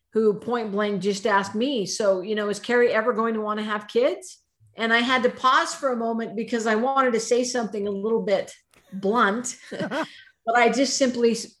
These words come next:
paused for a moment and said, "My daughter can't have children." And it, we need to learn to change things. Instead of saying, "Are you married?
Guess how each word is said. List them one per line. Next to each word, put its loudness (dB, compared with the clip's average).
paused 6
for -4
a 0
moment 0
and -4
said, 0
"My 0
daughter 2
can't -6
have -4
children." -8
And 0
it, -6
we 4
need 4
to 4
learn 4
to -2
change -2
things. -6
Instead 0
of -2
saying, 0
"Are 0
you 2
married? 6